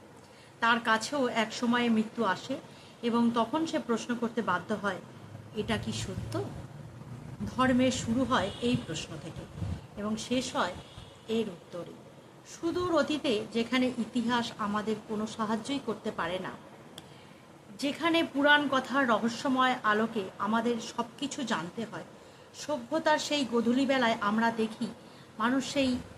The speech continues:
একই প্রশ্ন করছে, 'এসবের পরিণাম কি? সত্য কি?' মানুষের এটাই প্রশ্ন যে, সত্য কি, এসবের পরিণাম কি? উপনিষদগুলির মধ্যে সবচেয়ে কাব্যময় কট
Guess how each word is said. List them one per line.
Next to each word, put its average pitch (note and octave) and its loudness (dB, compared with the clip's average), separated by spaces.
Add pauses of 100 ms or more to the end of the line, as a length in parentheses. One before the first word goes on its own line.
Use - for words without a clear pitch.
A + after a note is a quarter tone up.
(180)
একই A3 -4 (100)
প্রশ্ন F#3 -10
করছে, E3 -10 (2250)
'এসবের D#4 4
পরিণাম C4 4
কি? - -6 (280)
সত্য - -6
কি?' - -10 (380)
মানুষের B3 -4
এটাই A#3+ 0
প্রশ্ন D#3+ -8
যে, G#3+ -8
সত্য A#3 -4
কি, - -10
এসবের A3+ -2
পরিণাম G3+ -6
কি? - -18 (1200)
উপনিষদগুলির F4 2
মধ্যে D#4 4 (360)
সবচেয়ে D4+ 0
কাব্যময় D4 4 (1080)
কট D4 0